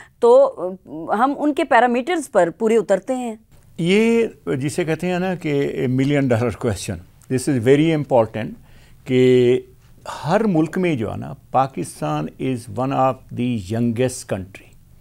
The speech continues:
Speaker 2: जहाँ पे हमारी जो यंग जनरेशन है बहुत ज़्यादा है। जर्मनी में क्योंकि अच्छी सेटअप है, एजिंग उधर जाना हो रही है, यूएसए में हो रही है,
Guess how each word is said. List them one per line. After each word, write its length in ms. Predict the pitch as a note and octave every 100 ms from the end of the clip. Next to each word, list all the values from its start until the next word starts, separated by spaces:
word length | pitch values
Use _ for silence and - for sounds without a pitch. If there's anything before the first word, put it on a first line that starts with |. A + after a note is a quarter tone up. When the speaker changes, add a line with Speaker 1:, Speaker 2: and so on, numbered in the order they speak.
| - - - -
Speaker 2:
जहाँ 360 | B2 A#2+ C3+ B2+
पे 280 | C#3 C3+ C3
हमारी 520 | G#2+ A2+ A2+ A#2+ B2
जो 180 | A2 A2+
यंग 300 | G2+ C#3 D#3
जनरेशन 340 | B2 A#2+ A#2
है 100 | A2+
बहुत 240 | G#2+ G2+ G2+
ज़्यादा 260 | G2 G2
है। 160 | - - - - - - -
जर्मनी 400 | A#2+ C3+ E3 E3
में 220 | D#3+ D3
क्योंकि 280 | C#3 C3+ B2+
अच्छी 340 | C3+ A#2+ - D3
सेटअप 380 | C#3 - C3 -
है, 320 | B2+ C3+ B2+
एजिंग 260 | B2 C3 B2
उधर 220 | A#2 A#2
जाना 240 | A#2+ A#2
हो 220 | A2 A2+
रही 300 | A#2 G#2+ A2
है, 300 | A2+ A2 A2+
यूएसए 400 | B2 C#3+ C3+ C#3+
में 140 | C3 A#2+
हो 160 | A#2
रही 260 | A#2 G#2+ A2
है, 200 | G2+ G#2